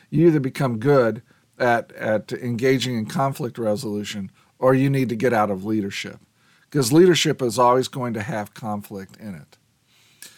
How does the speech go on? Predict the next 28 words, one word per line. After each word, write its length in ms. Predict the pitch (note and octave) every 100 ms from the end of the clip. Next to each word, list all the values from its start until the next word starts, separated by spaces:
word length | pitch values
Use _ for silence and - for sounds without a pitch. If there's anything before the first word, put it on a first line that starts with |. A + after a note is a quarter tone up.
| _ _ _ _
Uh, 240 | C#3 C3 B2+
Christian 500 | - A3 - A#3+ G3
business 480 | E3+ E3+ F#3+ D#3 C#3+
leaders 440 | B2+ A#2+ A#2+ -
who 160 | D3 C3
avoid 640 | G#2 F#2+ C#3 D#3 D#3+ -
conflict 960 | - - C#3+ C#3 - - G#2+ F#2+ - _ _ _ _ _
inevitably 720 | B2+ B2+ C#3+ D#3 D3 A#2 B2
don't, 440 | A2+ C3 B2 A#2 - _ _ _ _ -
uh, 220 | A#2 A2
discipline 760 | G2+ C3 - G#2+ - A2 G#2 G2+
well. 360 | A2+ F2 D#2+ -
Now, 140 | A2
I 80 | A2+
want 280 | B2 C3+ -
you 60 | C3+
to 80 |
hear 320 | A#2+ - D#3 C3
that 220 | A#2 F2
phrase. 520 | - A#2+ G2 D2 - _ _ _ _ _ -
If 200 | B2 C#3+
you're 200 | E3+ G3+
a 80 |
leader 480 | F3+ F#3+ F#3 C3 A2
and 260 | - B2+ B2
you 160 | C#3+
avoid 380 | F3 D3 D#3 C#3+
conflict, 800 | - D3 D3 C#3 - G#2+ G2 -